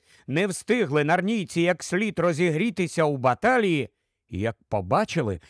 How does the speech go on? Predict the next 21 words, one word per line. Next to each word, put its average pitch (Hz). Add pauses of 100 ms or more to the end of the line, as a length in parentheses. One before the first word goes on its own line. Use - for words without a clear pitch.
(140)
що 185
їхній 190
могутній 170
ворог, 170
який 165
стільки 208
років 202
наганяв 185 (220)
жах 170
і 190
страх 185
на 165
весь 175
край, 233 (440)
відступає, 170 (320)
а 127
де-не-де 156 (300)
просто 214 (220)
дає 185
ногам 220
тягу. 185